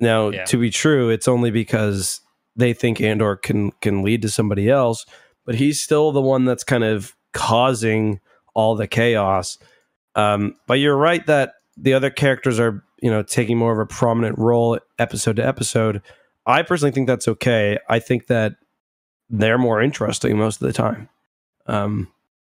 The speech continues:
Speaker 1: so, yeah, agree and disagree, I guess.
Speaker 2: Yeah, I don't think he's ever, like, so non-present that it's, that it's an inappropriate title.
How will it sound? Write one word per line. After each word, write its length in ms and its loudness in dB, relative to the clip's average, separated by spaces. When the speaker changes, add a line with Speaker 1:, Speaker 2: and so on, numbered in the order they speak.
Speaker 1:
so, 380 -4
yeah, 300 -4
agree 280 2
and 80 0
disagree, 440 -4
I 40 -2
guess. 280 -6
Speaker 2:
Yeah, 120 0
I 40 2
don't 100 2
think 140 -4
he's 160 0
ever, 380 0
like, 320 -6
so 600 0
non-present 880 -6
that 200 -4
it's, 540 -10
that 460 -6
it's 200 -6
an 120 -16
inappropriate 720 -8
title. 560 -6